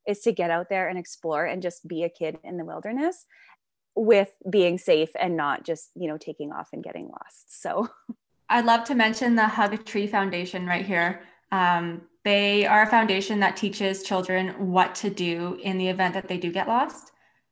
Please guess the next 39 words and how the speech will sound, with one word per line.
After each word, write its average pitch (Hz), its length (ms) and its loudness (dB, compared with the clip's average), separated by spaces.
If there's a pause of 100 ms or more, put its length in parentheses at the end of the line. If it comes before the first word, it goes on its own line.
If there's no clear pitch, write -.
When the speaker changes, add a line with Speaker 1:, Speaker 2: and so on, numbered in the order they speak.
(140)
Speaker 2:
Because 202 200 -4
a 202 40 2
lot 196 160 6
of 196 80 4
times 196 320 -2
when 196 100 -2
you 190 80 -4
hear 185 180 -4
about - 200 -4
children, 185 640 -4 (460)
it, 202 280 -4
unfortunately, 214 580 4
it's 196 120 -2
a 202 60 -6
very 180 200 0
sad 175 260 -4
story 175 520 -6
of, 175 240 -6 (140)
of 185 120 -6
how 185 260 -2
it 175 120 -6
got - 280 -2
started. 180 540 -2
But 185 200 -2
essentially, 185 580 -4
a 190 80 0
young 180 280 0
boy 175 480 -4
and 185 120 -2
his 180 100 -4
brothers 180 340 -2
had 180 360 0
wandered 175 340 -2
off 170 340 0
and 180 140 -4
were 180 120 -4
exploring 175 500 -4
camping. 175 540 -6
And, 175 360 -6